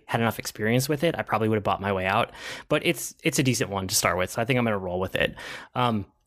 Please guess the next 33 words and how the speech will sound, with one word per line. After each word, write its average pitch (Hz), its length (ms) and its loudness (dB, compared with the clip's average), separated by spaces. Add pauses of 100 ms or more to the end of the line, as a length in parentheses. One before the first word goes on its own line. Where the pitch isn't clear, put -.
(120)
I'm 139 100 0
not 165 200 0
super 143 300 0
far 165 280 0
in 170 100 2
yet, 180 340 -4
so - 160 0
I 117 100 2
don't 135 100 0
have 143 100 -2
a 117 80 -2
whole 117 140 -4
lot 123 160 4
to 135 80 -12
say, 143 240 0
but 131 160 0
I 123 40 4
will 139 180 2
say 135 260 2
that 110 260 0 (320)
I 127 140 0
know 131 180 2
Capsule 131 400 -2
J, 110 320 0
which 139 160 0
is - 100 -4
one 117 200 0
of 110 80 2
our 98 80 0
streamers 135 440 0
on 151 100 0
the 151 60 0
network, 156 520 -2